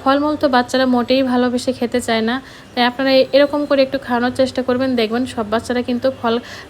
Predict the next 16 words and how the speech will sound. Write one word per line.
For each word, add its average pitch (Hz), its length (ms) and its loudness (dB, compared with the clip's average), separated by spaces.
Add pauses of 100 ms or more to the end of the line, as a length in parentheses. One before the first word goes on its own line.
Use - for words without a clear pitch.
ভালোবেসে 269 440 2
খাবে 269 340 6
এবং 285 400 2
দ্বিতীয়বার 247 420 2
কিন্তু 254 260 0
আপনাদের 247 320 -2
কাছে 269 300 0
এরকম 247 300 -2
খাবার 254 360 -2
চেয়েও 240 320 4
নেবে। 185 320 -4 (500)
যেহেতু 277 300 4
হচ্ছে 269 260 6
গরমে 240 420 4
সবাই 240 280 0
কিন্তু 247 240 0